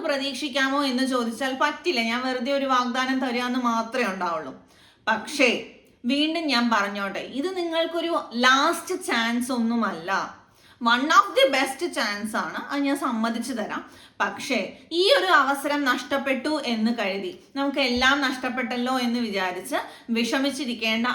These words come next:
അവസ്-, അവസരമല്ല നമ്മുടെ മുന്നിലുള്ളത്. ഓക്കെ, എൽ പി യു പി കഴിഞ്ഞാൽ ഇനി നമ്മളെ പ്രതീക്ഷിച്ച് ഒരുപാട്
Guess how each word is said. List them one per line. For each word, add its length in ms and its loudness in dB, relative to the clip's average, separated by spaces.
അവസ്-, 240 -6
അവസരമല്ല 920 0
നമ്മുടെ 320 -6
മുന്നിലുള്ളത്. 520 -10
ഓക്കെ, 200 0
എൽ 80 0
പി 60 -4
യു 100 0
പി 180 0
കഴിഞ്ഞാൽ 500 2
ഇനി 200 2
നമ്മളെ 240 0
പ്രതീക്ഷിച്ച് 600 -4
ഒരുപാട് 560 4